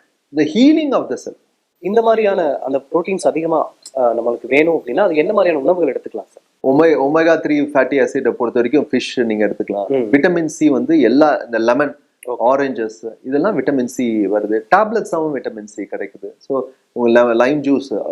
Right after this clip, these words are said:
Speaker 1: best is vitamin C is lime juice. ஓகே, லெமன், ஆரஞ்சு ஜூஸ், சிட்ரி-, any citric, அ,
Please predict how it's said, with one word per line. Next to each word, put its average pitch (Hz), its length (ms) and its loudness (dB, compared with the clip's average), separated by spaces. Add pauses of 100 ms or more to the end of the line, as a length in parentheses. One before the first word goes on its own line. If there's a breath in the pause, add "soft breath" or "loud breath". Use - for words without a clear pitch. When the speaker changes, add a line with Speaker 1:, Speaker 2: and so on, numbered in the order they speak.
(120)
Speaker 1:
best 123 320 -2
is 190 160 4
vitamin 135 260 -2
C 139 140 -2
is 123 100 0
lime 113 240 2
juice. 104 360 -12 (240)
ஓகே, 107 260 -8 (320)
லெமன், 110 360 2
ஆரஞ்சு 110 580 0
ஜூஸ், 101 260 -10 (100)
சிட்ரி-, 127 320 2
any 196 320 2
citric, 156 480 -2
அ, 110 280 0